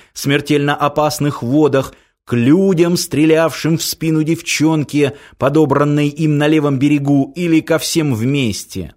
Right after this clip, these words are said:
Да это и не имело значения.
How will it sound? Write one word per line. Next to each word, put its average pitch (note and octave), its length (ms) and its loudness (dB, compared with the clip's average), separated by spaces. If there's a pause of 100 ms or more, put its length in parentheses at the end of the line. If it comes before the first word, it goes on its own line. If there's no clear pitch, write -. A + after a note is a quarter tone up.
(440)
Да A#2+ 140 -2
это E3+ 640 2
и D#3 100 -2
не D3+ 320 -4
имело D3+ 320 0
значения. G#2 880 -6